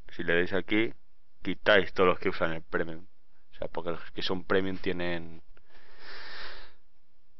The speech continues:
tienen más cosas para crear los emblemas, ¿sabes? Más <laughs> Vale, yo como lo tengo lo puedo dejar. ¿Y cuál cogemos?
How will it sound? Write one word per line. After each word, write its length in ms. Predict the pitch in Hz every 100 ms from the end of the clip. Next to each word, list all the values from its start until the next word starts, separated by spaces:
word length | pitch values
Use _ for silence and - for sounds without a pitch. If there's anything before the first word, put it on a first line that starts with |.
| -
tienen 380 | - 113 104 101
más 960 | 98 98 98 95 92 92 - - - -
cosas 260 | 95 98
para 180 | 90 90
crear 200 | 98 95
los 120 | 90
emblemas, 440 | 98 101 127 98 85
¿sabes? 260 | 104 135
Más 180 | - 90 - - - -
<laughs> 1200 | - - - - - - - - - - - -
Vale, 260 | 90 82 -
yo 200 | - 95
como 180 | 92 104
lo 80 | 92
tengo 280 | 85 104 107
lo 80 | 98
puedo 160 | 92
dejar. 260 | 87 - - - - - - - -
¿Y 240 | 87 87 87
cuál 300 | - 90 90
cogemos? 640 | - - - 101 87 85